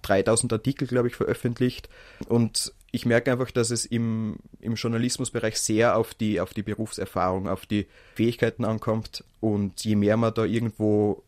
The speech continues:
schon veröffentlicht hat oder je, je länger man da schon irgendwo bei irgendeiner Redaktion gearbeitet hat, desto höher sind, glaub ich, die Chancen, dass man da später mal an, an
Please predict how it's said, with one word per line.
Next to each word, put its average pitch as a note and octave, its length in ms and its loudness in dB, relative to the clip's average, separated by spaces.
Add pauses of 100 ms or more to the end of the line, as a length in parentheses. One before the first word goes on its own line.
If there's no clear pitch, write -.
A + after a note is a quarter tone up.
schon G#2+ 320 0
veröffentlicht G#2+ 600 -4
hat A2 240 -4
oder G2+ 140 -2
je, G2+ 220 -2
je G2+ 180 -4
länger G2+ 220 0
man G#2+ 120 -2
da G#2 80 -8
schon - 180 -4
irgendwo G#2+ 440 -2 (180)
bei A2 60 -6
irgendeiner A2+ 340 0
Redaktion G#2 500 -2
gearbeitet G#2 560 0
hat, G#2 220 -4
desto G2+ 500 -2
höher G2 240 2
sind, G2+ 160 -4
glaub G2+ 140 -2
ich, F#2+ 40 -4
die G2+ 40 -4
Chancen, G2 400 -4
dass G2 140 -6
man G2+ 120 -4
da F#2+ 180 -2 (460)
später - 320 0
mal G2+ 200 2
an, F2+ 300 -2
an F#2 440 -4